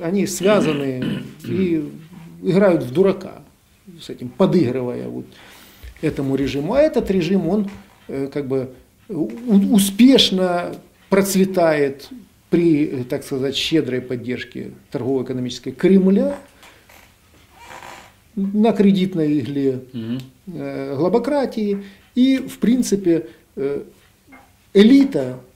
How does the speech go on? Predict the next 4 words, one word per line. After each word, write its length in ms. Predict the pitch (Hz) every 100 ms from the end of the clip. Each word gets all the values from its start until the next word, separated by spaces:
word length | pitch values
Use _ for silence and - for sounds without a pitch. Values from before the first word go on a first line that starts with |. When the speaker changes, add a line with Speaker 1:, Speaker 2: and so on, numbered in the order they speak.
| - 196
Speaker 1:
и 100 | 170
выгодоприобретатели 1200 | 190 165 165 - 156 143 147 147 127 139 127 127 - - _ _ _ _ _ - 139
держатся 460 | 180 120 135 - 147
мощно, 640 | 208 247 - - 190